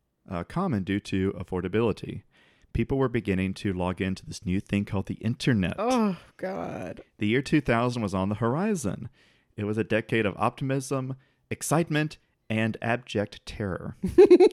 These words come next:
Speaker 1: The world was changing fast, and what would this new cyber world be like? Well, with change comes fear, and that is where the millennium bug fit right in. As the decade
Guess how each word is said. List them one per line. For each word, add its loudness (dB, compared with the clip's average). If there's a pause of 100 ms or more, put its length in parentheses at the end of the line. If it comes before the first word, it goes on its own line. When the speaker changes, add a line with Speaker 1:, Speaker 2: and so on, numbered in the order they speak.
(640)
Speaker 1:
The -2
world 2
was 2
changing 0
fast, -2
and -8
what -8
would -8
this -4
new 0
cyber -4
world -4
be -4
like? -8 (600)
Well, 4
with -4
change -2
comes -4
fear, -2 (400)
and -4
that -2
is -6
where 0
the -4
millennium -4
bug -2
fit -2
right -2
in. -8 (600)
As -4
the 0
decade -2